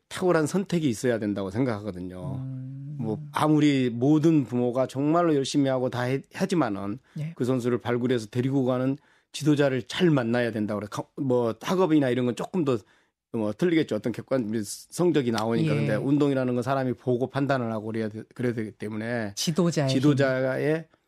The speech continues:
Speaker 1: 선택이 굉장히 중요하다.
Speaker 2: 오늘은 이제 축구 선수의 아버지를 저희가 모신 거니까 축구 쪽에서 볼 때는 이 원래 잘하는 아이들,
Speaker 1: 네.
Speaker 2: 열심히 하는 아이들에서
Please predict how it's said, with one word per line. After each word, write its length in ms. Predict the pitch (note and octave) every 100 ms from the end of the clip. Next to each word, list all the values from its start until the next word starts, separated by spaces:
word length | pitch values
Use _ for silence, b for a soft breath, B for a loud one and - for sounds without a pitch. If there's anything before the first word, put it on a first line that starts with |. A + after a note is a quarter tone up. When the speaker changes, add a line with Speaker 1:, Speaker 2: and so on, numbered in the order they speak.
| _ _ _ _ -
Speaker 1:
선택이 460 | E3 E3+ C3+ A#2
굉장히 480 | - A#2 D3+ F3 D#3
중요하다. 600 | - A2 G#2 G2 F#2+ F#2+ - - _ _ _ _ _ b b _
Speaker 2:
오늘은 220 | F#3+ G3+
이제 100 | F3
축구 260 | - - F#4
선수의 340 | F#4+ D#4+ A#3
아버지를 560 | E3+ D3+ C#3 C3+ C3 C3
저희가 240 | C3+ C3
모신 300 | B2+ B2+ D#3
거니까 480 | C3 B2 - F3 D3+ -
축구 580 | - - _ - G4+ G4+
쪽에서 360 | F4 D#4+ C#4
볼 160 | F3+ C3+
때는 520 | D3 C3+ F3 C4+ E4 - _ _ _ _ _ _
이 120 | G#3 G3
원래 180 | G#3+
잘하는 440 | C#4+ D#3+ F#3+ C4 A#3+
아이들, 320 | D3+ D#3 -
Speaker 1:
네. 40 |
Speaker 2:
열심히 360 | D3+ D#3+ C4+ C4+
하는 200 | B3 A3+
아이들에서 920 | C#3 D#3+ D#3+ D#3 D3 C#3+ D#3 D#3 G3+